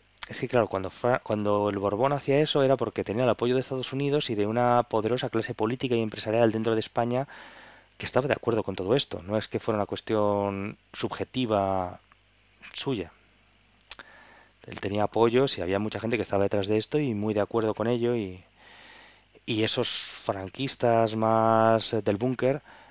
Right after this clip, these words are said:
en realidad estaban, eran minoritarios. O sea, sí se, la, la historia sí lo ha puesto de manifiesto. Luego añade Fas J, dice, "Separo el comentario de tus disquisiciones, eh, que me encantan". Ah, dice que al final, ¿sabes? Cuando me pongo yo a contar cosas al final del episodio,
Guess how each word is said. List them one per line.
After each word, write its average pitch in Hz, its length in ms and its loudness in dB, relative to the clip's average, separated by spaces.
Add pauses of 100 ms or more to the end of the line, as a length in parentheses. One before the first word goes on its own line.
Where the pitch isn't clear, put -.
(120)
en 123 120 0
realidad 98 280 0
estaban, 104 720 2 (100)
eran 98 220 0
minoritarios. 92 560 -2
O 90 40 -8
sea, 85 120 -8
sí 98 140 -8
se, 110 200 0
la, 110 200 -8
la 107 120 0
historia 117 380 -2
sí 107 300 -4
lo 98 140 -2
ha 98 100 0
puesto - 260 -8
de 98 80 -8
manifiesto. 101 440 -6 (1800)
Luego 156 340 4
añade 147 640 2
Fas 127 160 -4
J, - 280 0
dice, 117 360 0
"Separo - 540 0
el 202 80 -2
comentario 165 500 0
de 151 120 0
tus 131 160 -4
disquisiciones, 170 960 -2 (720)
eh, 117 400 2
que 110 80 4
me 110 60 2
encantan". 101 420 0
Ah, 113 160 4
dice 104 240 -6
que - 80 0
al 80 80 0
final, 113 340 4
¿sabes? 98 200 0
Cuando 92 180 -4
me 90 80 -2
pongo 120 180 0
yo 110 180 2
a 104 340 0
contar 101 340 -2
cosas - 260 -4
al 101 60 -10
final 107 180 0
del 101 120 -2
episodio, 147 520 0